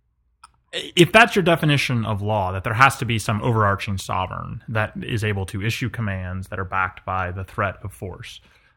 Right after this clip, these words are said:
then, uh, one thing I might say is that, uh, if that's your understanding of law, then I agree with you that international law, um, is not law, or at least it might not be.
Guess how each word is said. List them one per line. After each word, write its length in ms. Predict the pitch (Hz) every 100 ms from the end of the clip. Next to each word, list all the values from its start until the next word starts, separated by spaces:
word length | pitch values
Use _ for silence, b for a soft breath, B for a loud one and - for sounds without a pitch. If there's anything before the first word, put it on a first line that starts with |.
| -
then, 560 | 127 156 143 131 127 - -
uh, 320 | 123 117 107
one 160 | 107 151
thing 100 | 127
I 40 |
might 160 | 107 101
say 140 | 107
is 100 | 101
that, 160 | 107 98 - b b b
uh, 120 | 139 139
if 80 | 135
that's 220 | 180 180
your 80 | 185
understanding 520 | 143 123 - 117 113
of 120 | 107 101
law, 320 | 101 98 98
then 200 | 104 101
I 140 | 101
agree 240 | 104 110 104
with 180 | 98
you 180 | 95 92
that 60 | 95
international 600 | 95 95 90 92 - 95
law, 420 | 92 90 92 90 -
um, 380 | 101 92 92 95
is 100 | 101
not 180 | 85
law, 120 | 87 82
or 80 | 98
at 80 |
least 160 | 123 117
it 40 | 110
might 200 | 95 -
not 220 | - -
be. 180 | -